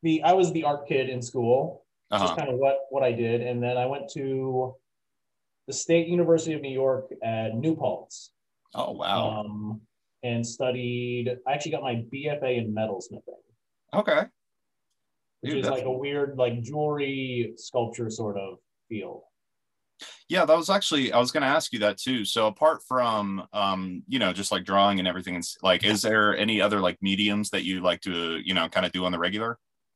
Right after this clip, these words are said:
Speaker 1: Um, art for me right now has been kind of become illustration.
Speaker 2: Okay.
Speaker 1: For the most part. Um, I had a time where I was doing a lot of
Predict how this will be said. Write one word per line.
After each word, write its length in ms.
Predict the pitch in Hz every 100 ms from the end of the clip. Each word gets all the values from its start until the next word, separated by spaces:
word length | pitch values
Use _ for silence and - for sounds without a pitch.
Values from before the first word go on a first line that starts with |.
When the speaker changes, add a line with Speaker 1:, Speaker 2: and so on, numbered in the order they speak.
| _
Speaker 1:
Um, 680 | 151 156 160 160 160 165 156 - - _ _ _
art 680 | 180 233 247 240 233 233 - _ _
for 120 | - 208
me 140 | 208
right 180 | 196 185
now 160 | 180
has 100 | 170
been 140 | 160 160
kind 180 | 175 160
of 100 | 151
become 340 | 156 165 147
illustration. 840 | 139 127 120 - 110 98 101 - - _ - -
Speaker 2:
Okay. 240 | 107 87
Speaker 1:
For 40 | 110
the 60 |
most 220 | 120 135
part. 260 | - 165 160 160 _ _ -
Um, 480 | - 135 131 131 120 - _ _ - _ _ _ - - _ -
I 80 | 160
had 440 | 165 165 160 160
a 180 | 160 - -
time 240 | 143 147
where 160 | 143 135
I 100 | 131
was 180 | 127 123
doing 460 | 120 131 127 123
a 80 | 123
lot 360 | 107 117 120 117
of 460 | 113 110 107 101